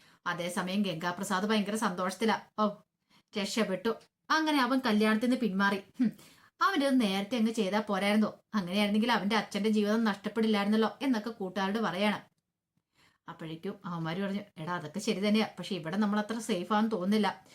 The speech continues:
നമുക്ക് വല്ല കമ്പത്തിനോ തേനിക്കോ പോവായിരുന്നു." "പിന്നെ കമ്പത്തിനോ തേനിക്കോ അങ്ങോട്ടേക്ക് പോയിട്ടുണ്ട്, ഇവിടുത്തെ കാര്യങ്ങളൊക്കെ ആര് നടത്തും? ഇനിയിപ്പം സാവകാശം ഉണ്ടല്ലോ നമുക്ക്. ഹും, എന്നാലും ഈ സെന്റിമെന്റ്സും കാര്യങ്ങളൊക്കെ ഇത്തിരി അങ്ങോട്ട് പോട്ടെ, അതിനുശേഷം നമുക്ക് ചെയ്യേണ്ട ജോലി അങ്ങോട്ട് ചെയ്യാം.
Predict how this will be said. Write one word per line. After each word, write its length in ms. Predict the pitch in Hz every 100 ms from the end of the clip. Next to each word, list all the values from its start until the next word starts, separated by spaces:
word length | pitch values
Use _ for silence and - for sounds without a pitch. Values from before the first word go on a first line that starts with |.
| - -
നമുക്ക് 240 | 320 330
വല്ല 160 | 254 247
കമ്പത്തിനോ 580 | 220 190 202 220 233 226
തേനിക്കോ 420 | 214 175 196 226
പോവായിരുന്നു." 480 | 220 180 190 196 208 _ _
"പിന്നെ 280 | 151 151 185 - _
കമ്പത്തിനോ 520 | 151 156 165 175 208
തേനിക്കോ 380 | 220 196 202 208 -
അങ്ങോട്ടേക്ക് 400 | 320 349 320 269
പോയിട്ടുണ്ട്, 320 | 220 220 226
ഇവിടുത്തെ 280 | 208 196 233
കാര്യങ്ങളൊക്കെ 560 | 233 190 220 220 220 226
ആര് 180 | 180 214
നടത്തും? 260 | 202 208 208 - -
ഇനിയിപ്പം 400 | 180 170 180 214 220 - -
സാവകാശം 600 | 302 277 302 294 302 294
ഉണ്ടല്ലോ 260 | 226 226
നമുക്ക്. 360 | 226 208 208 208 - _ _
ഹും, 160 | 214 165 - - -
എന്നാലും 300 | 180 175 185
ഈ 40 |
സെന്റിമെന്റ്സും 600 | 196 185 170 180 190 220
കാര്യങ്ങളൊക്കെ 480 | 208 196 208 214 214
ഇത്തിരി 220 | 220 208
അങ്ങോട്ട് 300 | 214 208 214 220
പോട്ടെ, 300 | 185 202 208 - 254
അതിനുശേഷം 600 | 294 285 247 202 208 220
നമുക്ക് 300 | 202 208 226 -
ചെയ്യേണ്ട 340 | - 196 202 220
ജോലി 320 | 202 180 208
അങ്ങോട്ട് 280 | 202 208 214
ചെയ്യാം. 280 | 180 180